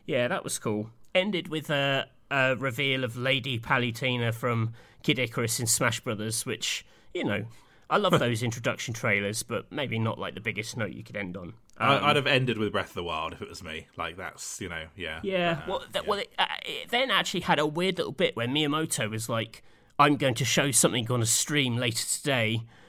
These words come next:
Speaker 1: uh, that I've been working on, and it was, like, hit those weird prototype games sort of themed around Star Fox.
Speaker 2: Oh, yeah, yeah, yeah.
Speaker 1: Um,
Speaker 2: Yeah, U-, Uncle
Speaker 1: which
Speaker 2: Slippy or whatever.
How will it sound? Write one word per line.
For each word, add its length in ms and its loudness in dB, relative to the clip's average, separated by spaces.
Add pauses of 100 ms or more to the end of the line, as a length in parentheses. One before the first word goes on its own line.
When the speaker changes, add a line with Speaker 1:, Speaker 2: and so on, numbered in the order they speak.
(180)
Speaker 1:
uh, 200 8
that 160 0
I've 180 6
been 180 0
working 380 -4
on, 160 -2
and 100 0
it 100 0
was, 140 -6
like, 200 2
hit 160 -4
those 240 0
weird 240 -2
prototype 640 -2
games 360 0
sort 180 -6
of 60 -6
themed 440 2
around 300 2
Star 300 2
Fox. 540 -4 (160)
Speaker 2:
Oh, 200 4
yeah, 140 4
yeah, 140 2 (140)
yeah. 260 6
Speaker 1:
Um, 80 4
Speaker 2:
Yeah, 440 -2
U-, 100 -2
Uncle 380 0 (260)
Speaker 1:
which 200 -2
Speaker 2:
Slippy 120 -4
or 60 -8
whatever. 320 -6